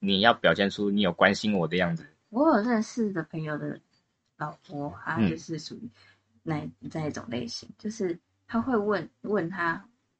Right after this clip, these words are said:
Speaker 2: 啊，我就讲说男生是我的朋友好了，
Speaker 1: 哎，哎。
Speaker 2: 这样比较单纯。她说她，她老婆会问她说，“哎，这两个东西有可能哪一件会比较好？”
Speaker 1: 哎，哎。
Speaker 2: 她就说，“哦，这个很好看啊。”
Speaker 1: 对啊。
Speaker 2: 然后后来呢，她，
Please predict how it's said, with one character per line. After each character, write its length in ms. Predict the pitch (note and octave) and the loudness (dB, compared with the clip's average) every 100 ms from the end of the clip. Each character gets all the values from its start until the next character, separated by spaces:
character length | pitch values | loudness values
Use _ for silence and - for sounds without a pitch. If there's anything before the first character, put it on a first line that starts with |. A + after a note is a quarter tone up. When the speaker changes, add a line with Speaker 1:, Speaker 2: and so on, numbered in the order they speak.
| _ | _
Speaker 2:
啊， 140 | - D3 | -8 -6
我 100 | D3 | -2
就 140 | G3+ | -2
讲 200 | G#3+ - | -2 -6
说 140 | - F#3+ | -4 -2
男 180 | D#3+ | -2
生 160 | D#3+ F3 | -4 -6
是 120 | E3+ | -4
我 100 | D#3+ | -4
的 80 | - | -6
朋 180 | - - | -10 -6
友 120 | F2 | -6
好 140 | E2+ - | -4 -2
了， 100 | G2 | 2
Speaker 1:
哎， 20 | |
哎。 0 | |
Speaker 2:
这 40 | |
样 80 | F2 | 4
比 60 | E2+ | 4
较 80 | - | 2
单 200 | D3 C#3+ | -2 -6
纯。 160 | - - _ _ _ _ | -12 -20 _ _ _ _
她 160 | - A3 | 2 2
说 200 | A#3 A#3 | 6 4
她， 360 | A3+ A#3 G#3+ G#3 - _ | 6 4 4 0 -8 _
她 140 | - G3+ | 2 4
老 100 | D#3 | 4
婆 160 | D#3+ | 0
会 100 | E3+ | -2
问 200 | F3+ E3+ | -2 -2
她 180 | E3+ D#3+ | -4 -6
说 360 | E3 E3 D#3 D#3 | -6 -4 -2 -2
，“哎， 180 | G3+ G#3+ - _ _ - | -2 -4 -6 _ _ -4
这 100 | G#3+ | -2
两 160 | D#3+ | -2
个 140 | C3+ D3+ | -2 -4
东 160 | D#3 | -4
西 140 | D#3+ D#3 | -4 -4
有 100 | C#3+ | -4
可 120 | C#3+ | -4
能 120 | C3+ | -10
哪 140 | C#3 - | -10 -14
一 60 | |
件 200 | - C3+ | -8 -6
会 80 | C#3+ | -4
比 60 | - | -6
较 100 | - | -10
好？” 200 | - - | -10 -4
Speaker 1:
哎， 80 | - | 0
哎。 100 | F2 | 2
Speaker 2:
她 40 | F#3+ | 2
就 60 | |
说 140 | F#3+ - | 0 -2
，“哦， 160 | A#3 A#3 | -2 -2
这 80 | B3+ | 0
个 60 | |
很 140 | A3+ G#3+ | 0 -2
好 100 | G3 | -4
看 300 | G#3 G#3+ G3 | -4 -4 -4
啊。” 240 | F#3+ G3 - | -6 -8 0
Speaker 1:
对 100 | G2 | 2
啊。 80 | F2 - E3 | 2 0 -2
Speaker 2:
然 80 | F3 | 0
后 100 | G3+ | -2
后 120 | G#3+ | -2
来 120 | G3 F3+ | -4 -6
呢， 200 | - - _ _ _ _ | -10 -14 _ _ _ _
她， 200 | G3+ G3+ | -4 -4